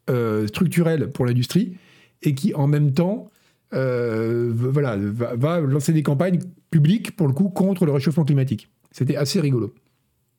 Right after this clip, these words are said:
Enfin, rigolo, tout est catastrophique, et tout ce qu'on va voir là est catastrophique, mais c'est amusant de, de voir les autres, les petites stats. Euh, alors,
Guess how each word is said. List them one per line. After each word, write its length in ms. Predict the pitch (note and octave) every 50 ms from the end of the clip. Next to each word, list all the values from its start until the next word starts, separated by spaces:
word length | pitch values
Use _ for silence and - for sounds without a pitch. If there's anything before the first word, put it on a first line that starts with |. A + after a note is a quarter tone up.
| _ _ _ _ _ _ _ _ - -
Enfin, 120 | C#3 C#3 A2
rigolo, 400 | B2 C3+ B2+ C3+ C3+ C3 A2 C3
tout 180 | - C#3+ C3 C#3
est 40 | C#3+
catastrophique, 520 | - A#2+ G#2+ A2+ - - C3 D#3 F#3 F#3 - - - - -
et 40 |
tout 80 | B2+ C3+
ce 60 | C3
qu'on 100 | - C#3+
va 60 | C3+
voir 140 | C3 B2+ A#2+
là 120 | C3+ C3 B2+
est 40 |
catastrophique, 500 | A#2 - A2 G#2+ - - C3 F#3+ G#3+ - - - - - - - _ -
mais 120 | C#3 C#3+
c'est 160 | C3 - - C3
amusant 520 | C#3+ D#3 E3 E3 D#3+ D3 D#3 F3 F#3+ G3
de, 1000 | F3+ C#3 B2+ A#2 A#2 A#2 A2+ A2+ G#2 G2+ G2 F#2+ F#2+ F#2 F2+ F2 F2 F2 - - - - _ _ _ _ _ _ _ _ _ _ _ _ _
de 140 | - A#2+ A#2
voir 200 | A#2 C#3 C#3+ C#3+
les 160 | C#3 B2+ B2
autres, 240 | C#3+ D3 D3 - C3
les 180 | A#2+ A#2 A#2 A#2+
petites 200 | B2+ - - -
stats. 180 | - - A#2 - - - _ _ _ _ _ _ _ _ _ _ _ _ _ - - -
Euh, 500 | G#2+ G2+ G2 G2 G2 G2 - A2+ A2+ A2+ - - - - - C3+ _ _ _ _ _ _ -
alors, 280 | - E3 D3+ B2+ D3+